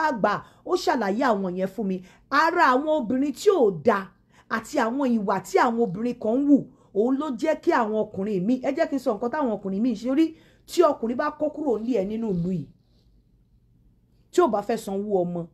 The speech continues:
kò ní san. Àwọn níbi tí mo wá fẹ́ já yín sí, lára nǹkan tọkùnrin lè ṣe ni wípé, tó lè,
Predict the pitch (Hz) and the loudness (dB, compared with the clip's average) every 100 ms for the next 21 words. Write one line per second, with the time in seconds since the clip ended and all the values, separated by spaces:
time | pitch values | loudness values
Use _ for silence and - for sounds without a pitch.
0 | _ _ - 156 165 175 180 185 - _ | _ _ -10 -6 -6 -6 -8 -10 -14 _
1 | _ _ _ _ _ _ _ _ - _ | _ _ _ _ _ _ _ _ -20 _
2 | - 247 294 302 277 330 277 294 - 277 | 2 2 4 -2 -2 -2 0 -2 -2 0
3 | 302 320 330 330 247 196 269 269 285 - | 2 2 2 0 0 0 0 0 -4 -6
4 | 247 233 _ _ _ _ _ - 294 330 | -8 -8 _ _ _ _ _ -4 -2 0
5 | 285 233 269 262 320 330 285 240 269 240 | 2 2 0 0 0 0 -2 -2 -2 -4
6 | - 208 214 214 247 - 254 254 247 _ | -2 -4 -4 -6 -6 2 6 6 4 _
7 | _ _ _ _ _ _ 330 339 330 | _ _ _ _ _ _ 0 0 2